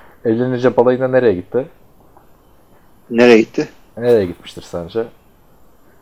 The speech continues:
Speaker 2: Ee, dur söylüyorum. Ee, İsrail'e.
Speaker 1: Vatikan'a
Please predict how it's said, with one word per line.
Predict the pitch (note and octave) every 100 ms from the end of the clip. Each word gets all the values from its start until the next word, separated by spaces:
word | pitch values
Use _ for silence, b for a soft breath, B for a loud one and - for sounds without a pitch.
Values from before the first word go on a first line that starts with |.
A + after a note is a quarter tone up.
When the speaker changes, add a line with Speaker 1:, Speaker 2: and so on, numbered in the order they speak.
| -
Speaker 2:
Ee, | D3 C#3+ C3+
dur | E3+
söylüyorum. | C3+ E3 D#3 D3+ B2+ G#2+ A2+ C3
Ee, | B2 B2 B2 A#2+ A#2+ A#2+ A#2+ A#2+ A#2+ A#2 - - _ - -
İsrail'e. | C3+ - F3 C3 G#2 - - _ b b b -
Speaker 1:
Vatikan'a | A2 A2+ - A2+ F#2+ E2